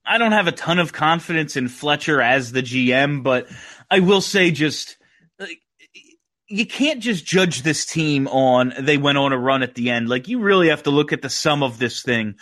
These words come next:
going back to last season's playoffs and just looking at the way they played a lot of the month of March. And,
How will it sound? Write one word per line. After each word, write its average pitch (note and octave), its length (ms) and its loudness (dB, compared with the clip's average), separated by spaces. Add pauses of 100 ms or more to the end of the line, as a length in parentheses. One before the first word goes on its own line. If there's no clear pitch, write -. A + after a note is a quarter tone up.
(260)
going E3+ 380 2
back D#3 340 -2
to E3 80 -6
last C3+ 340 0
season's C3 400 -6
playoffs B2 720 0 (300)
and E3 140 -2
just A3 240 -6
looking G3 340 -2
at D3+ 160 -4
the D#3 80 0
way F#3 220 0
they D#3+ 180 0
played D3 680 0
a A#2+ 80 -2
lot C3 320 2
of B2 100 -4
the C#3 80 -2
month B2+ 300 0
of A2+ 120 -4
March. A#2 380 -2
And, C3+ 220 -2